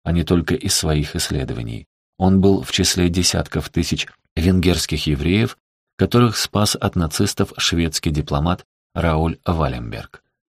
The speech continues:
После занятия Будапешта советскими войсками в январе тысяча девятьсот сорок пятого года Валенберга, обладавшего дипломатическим иммунитетом нейтральной страны, вместе с его шофёром задержали сотрудники смерша.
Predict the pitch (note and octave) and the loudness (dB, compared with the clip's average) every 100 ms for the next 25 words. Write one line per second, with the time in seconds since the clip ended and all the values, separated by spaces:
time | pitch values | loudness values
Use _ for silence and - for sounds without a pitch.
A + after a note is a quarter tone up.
0 | _ _ A2 G#2+ A2 G#2+ G#2 G2+ G2 G2 | _ _ 2 2 2 2 4 4 6 4
1 | - F#2+ E2+ F2 E2+ F2 D#2+ - D#2+ E2 | 4 2 4 4 2 2 0 0 0 2
2 | D#2 D2+ - D#2 D2+ D2 D2+ - D2+ D2 | 2 0 -2 0 2 2 0 -2 0 0
3 | C#2 E2 D#2 D#2+ D2+ D2 C2+ D#2+ - - | 0 0 0 2 2 2 0 0 -2 -2
4 | C#2+ C#2+ D2+ - C#2+ - C2+ - C2+ C2 | -2 0 0 -2 -2 -4 -4 -4 -4 -2
5 | C2+ C2+ F2+ G2 - _ _ E2+ G2+ G#2 | -2 2 2 2 -2 _ _ 2 4 6
6 | G#2+ G#2+ G2 F#2+ F#2+ - F2 F2+ E2+ E2 | 6 4 4 4 2 2 4 4 4 2
7 | - D#2 D#2+ E2+ F2 F2 E2+ D#2 D2 D2+ | 0 0 2 2 2 2 0 0 -2 -2
8 | - D2+ D2 D2+ C#2+ C2 D#2 E2 E2+ - | -2 0 0 0 -2 -2 -2 0 -4 0
9 | F#2+ F2+ D#2 D2+ C2+ C2+ C2 - C#2+ C#2+ | 2 2 2 -2 -2 -2 -6 -6 -4 0
10 | F#2+ - _ _ - F2+ F#2+ A2+ A#2+ - | -2 -2 _ _ -4 2 4 4 2 0
11 | G#2 F#2 E2 E2+ C2+ - D2+ F2 F#2 F2+ | 0 2 2 0 0 0 0 0 2 2
12 | E2+ D#2 C#2+ C#2+ D#2 F2+ - D2+ D#2 D2 | 2 0 -2 -2 0 0 -2 -2 -2 -2
13 | D2+ D#2 D#2 - - E2 B1+ - - | -2 -2 -2 -2 -2 -2 -2 -6 -8